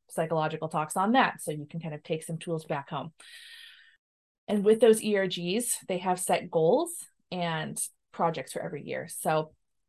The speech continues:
it may be, again, we, educational piece, and there may be a push on having certain topics discussed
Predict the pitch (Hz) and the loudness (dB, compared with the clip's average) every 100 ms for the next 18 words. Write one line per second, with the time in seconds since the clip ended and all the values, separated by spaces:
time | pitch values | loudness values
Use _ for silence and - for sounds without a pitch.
0 | _ _ _ _ - 180 175 180 175 180 | _ _ _ _ -10 -8 -6 -2 -2 0
1 | 170 165 175 170 156 156 165 - 175 175 | -2 -2 -2 -2 -4 -6 -6 -4 -2 -2
2 | 185 175 196 196 226 247 - - 185 170 | -4 -4 -4 -4 -4 -4 -6 -10 -6 -2
3 | 170 170 160 190 170 160 165 156 - 175 | 0 -2 -2 -4 -2 -2 -4 -6 -6 -8
4 | 156 - 165 170 - - 156 - 165 160 | -6 -6 -4 -6 -8 -10 -10 -4 -2 -2
5 | - | -6